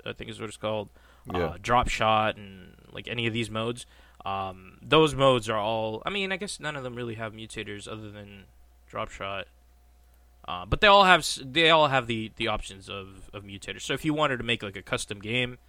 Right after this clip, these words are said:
Speaker 1: um, you know, if you wanted set rules or different rules and things like that, then yeah, just add the mutators to the, the entire tournament.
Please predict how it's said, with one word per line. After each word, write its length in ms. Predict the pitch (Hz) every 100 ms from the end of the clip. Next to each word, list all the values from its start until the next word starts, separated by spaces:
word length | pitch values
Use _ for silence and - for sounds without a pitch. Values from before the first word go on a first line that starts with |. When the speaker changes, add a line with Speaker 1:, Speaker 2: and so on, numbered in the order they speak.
| _ _ _ _ -
Speaker 1:
um, 300 | 90 90 90
you 120 | 95
know, 120 | 92
if 140 | 90 -
you 80 | 104
wanted 380 | 104 98 95
set 280 | - 123 110
rules 560 | 101 117 120 117 113 98
or 80 | 92
different 360 | 104 - 85
rules 320 | 101 113 107
and 100 | 107
things 160 | - 113
like 100 | 104
that, 240 | 135 147
then 200 | - 175 -
yeah, 160 | -
just 200 | 98 98
add 140 | 101 107
the 60 |
mutators 420 | 113 110 110 113 -
to 80 | 117
the, 240 | 117 117
the 120 | 117
entire 300 | 113 - 117
tournament. 380 | 117 123 98 92